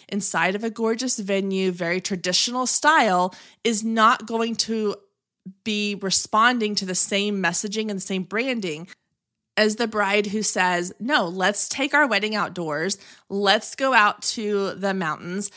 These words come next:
Let's have our wedding on the side of a cliff at the Grand Canyon." Those are two very different brides, and they both exist. But if your messaging and your archetype fits one versus the other, you have to lean into that.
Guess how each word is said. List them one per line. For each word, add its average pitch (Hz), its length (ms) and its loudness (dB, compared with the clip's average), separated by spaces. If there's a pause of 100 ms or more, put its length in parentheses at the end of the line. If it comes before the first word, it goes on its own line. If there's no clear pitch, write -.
(160)
Let's 208 400 2
have 220 460 2
our 185 440 0 (220)
wedding 202 420 2
on 208 140 2
the 185 140 0
side 202 400 4
of 220 160 -2
a 190 100 0
cliff 220 380 -4
at 220 80 -6
the 220 80 0
Grand 190 300 0
Canyon." 214 480 -2
Those 240 200 2
are 285 80 0
two 269 380 -2
very 226 340 0
different 202 460 -4
brides, 180 580 -2 (340)
and 240 140 0
they 233 100 2
both 226 380 2
exist. 196 720 -2 (280)
But 214 100 2
if 208 200 0
your 240 800 0 (400)
messaging 214 580 2
and 180 140 -4
your 202 380 0
archetype 202 640 -2
fits 233 420 -2
one 202 320 0
versus 190 420 -2
the - 200 -10
other, 247 380 2
you 196 220 -6
have 226 280 0
to 226 80 -6
lean 214 300 -4
into 185 340 -4
that. - 420 -16